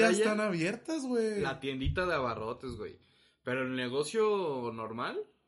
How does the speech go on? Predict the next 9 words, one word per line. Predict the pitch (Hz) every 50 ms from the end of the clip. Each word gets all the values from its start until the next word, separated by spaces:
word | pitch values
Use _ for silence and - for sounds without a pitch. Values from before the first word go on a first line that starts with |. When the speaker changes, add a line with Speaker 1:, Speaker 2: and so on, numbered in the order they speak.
| _ _ _ _ _ _ _ _ _ _ _ _ _ _ -
Speaker 1:
abren | 107 113 127 156 180 180 143 -
tardísimo, | - 113 123 135 139 120 127 147 180 - - 254 247 226 185 143
güey. | 123 110 101 95 98 -
Speaker 2:
Ujú. | 143 135 139 147 151 147 147 -
Speaker 1:
Tardísimo | - 123 123 - 139 151 170 - 247 240 226 190
a | 143
las | 117 107 107 104 107
diez, | 113 117 123 135 151 165 175 180 185 180 - - - -
once. | - - 131 147 165 185 202 196 - 196 180 180